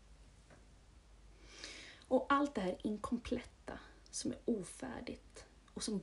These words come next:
borde ha gjorts, bara känn känslan av hur det är att bli kär i det. Och alla dina känslor av stress eller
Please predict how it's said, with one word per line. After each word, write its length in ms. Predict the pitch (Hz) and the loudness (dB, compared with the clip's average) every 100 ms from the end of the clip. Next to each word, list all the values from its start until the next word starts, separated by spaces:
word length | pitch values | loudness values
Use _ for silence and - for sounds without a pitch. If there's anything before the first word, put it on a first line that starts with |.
| - | 2
borde 400 | 254 196 180 214 | 0 0 -4 -2
ha 140 | 185 | -2
gjorts, 600 | 185 240 - - - - - - - - - - - | 2 2 2 -4 -6 -8 -14 -20 -20 -20 -20 -20 -8
bara 200 | - 330 | 0 2
känn 480 | 247 - - 202 208 | 2 2 0 -2 -4
känslan 760 | - - 180 - - - - - | -4 -6 -6 -6 -4 -4 -4 -6
av 320 | 190 180 175 - | -8 -8 -8 -6
hur 100 | 185 | -6
det 100 | - | -6
är 200 | 180 - | -10 -10
att 140 | 202 - | -14 -12
bli 120 | 196 | -8
kär 560 | - - 190 196 - - - - - - - - - | -6 -6 -6 -8 -10 -16 -18 -20 -20 -20 -20 -18 -8
i 220 | 185 - | -6 -6
det. 200 | - - - - - - - - - - - - - - | -10 -14 -18 -20 -20 -20 -20 -20 -20 -20 -20 -20 -10 -4
Och 140 | - | -4
alla 300 | - 185 175 | -2 -2 -2
dina 220 | 170 185 185 | -4 -4 -2
känslor 720 | - 196 190 185 - 214 104 | -2 -2 -4 -4 -4 -4 -4
av 80 | 202 | -4
stress 720 | - - - - - - - | -2 -2 -4 -8 -10 -8 -6
eller 300 | - 175 180 | -6 -6 -8